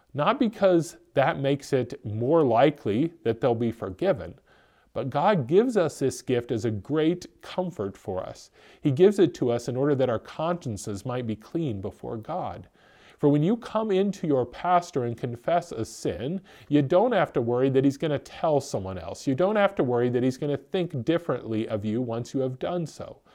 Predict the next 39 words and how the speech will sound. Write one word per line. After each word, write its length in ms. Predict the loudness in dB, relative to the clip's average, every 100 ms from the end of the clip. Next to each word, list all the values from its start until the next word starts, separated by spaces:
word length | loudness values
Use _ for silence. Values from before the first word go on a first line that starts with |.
| -20 _ _ _
You 120 | -6 -4
come 260 | -6 -6
into 240 | -6 -2 -2
your 120 | -2
pastor 520 | 0 4 4 4 -4
because 380 | -4 -2 -4 -2
he 180 | 0 0
is 100 | -2
going 280 | -2 -2
to 100 | -4
hold 520 | -10 -6 0 2 0 -2
that 300 | -2 -2 -2
confession 640 | -10 -6 0 0 0 -4
in 140 | -4 -6
confidence, 720 | -8 -6 -6 -8 -8 -8 -12 -20 -20 -6
and 140 | -2
then 160 | 2 2
he 140 | 4
is 120 | 2 2
going 280 | 0 0
to 100 | 0
turn 560 | -8 -12 -10 -4 -2 -2
to 160 | -4 -8
you 400 | -4 0 -2 -4 -20 -8
and 180 | -2 -2
assure 420 | -4 -4 0 2
you 180 | 4 2 0
that 180 | 0
the 60 | -2
very 640 | -2 0 2 2 0 -2 -6
sin 460 | -4 -2 0 2
that 120 | 2
is 140 | 2 -2
plaguing 500 | -2 0 2 0 0
your 160 | 0
conscience 640 | -2 -8 -10 -8 -6 -6 0
was 380 | 4 4 2 0
in 240 | -2 -2
fact 520 | 0 2 2 2 -4